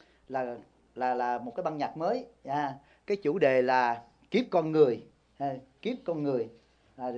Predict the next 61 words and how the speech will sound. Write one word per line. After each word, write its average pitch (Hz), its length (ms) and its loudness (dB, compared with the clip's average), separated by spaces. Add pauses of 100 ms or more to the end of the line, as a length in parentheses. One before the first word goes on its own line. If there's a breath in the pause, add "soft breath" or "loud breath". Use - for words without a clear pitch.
băng 139 140 -8
nhạc 139 160 0
thứ 185 100 0
ba, 147 220 0
nhưng 147 160 -4
mà 131 120 2
tôi 160 140 0
nói 165 220 2
tôi 160 100 -6
đọc 139 160 -4
một 127 80 -10
cái 135 100 -6
bài 131 160 -4
thơ 160 280 2
này 160 100 -2
để 180 160 -4
cho 160 80 -2
quý 175 220 -2
vị 127 200 -4
thấy 196 220 -4 (480)
là 135 180 -8
tôi 175 140 -8
sẽ 185 100 -4
trả 185 140 -2
lời. 156 260 0
Đọc 156 140 -6
bài 151 180 -4
thơ 190 180 4
rồi 160 140 0
tôi 185 140 -6
khai 196 180 -4
triển 147 180 -6
ra, 196 160 -4
tôi 185 140 -6
sẽ 175 140 -4
trả 175 100 0
lời 160 280 2
cái - 140 -6
câu 185 140 -2
hỏi 160 260 -2
là 170 160 -2
tại 147 200 -4
sao 180 180 0
giết 247 120 -8 (100)
cha, 180 180 2
giết 202 280 -6
mẹ 139 280 -6
và 143 60 -4
giết 190 220 -6
hai 170 120 -4
dòng 143 200 -6
sắc 202 220 -8
đế 208 100 -8
lợi. 139 300 -4 (680 soft breath)
Tôi 175 200 8
là 156 80 6
công, 170 380 2
tôi 180 220 12
là 147 100 12
tu 185 220 12
sĩ, 175 320 8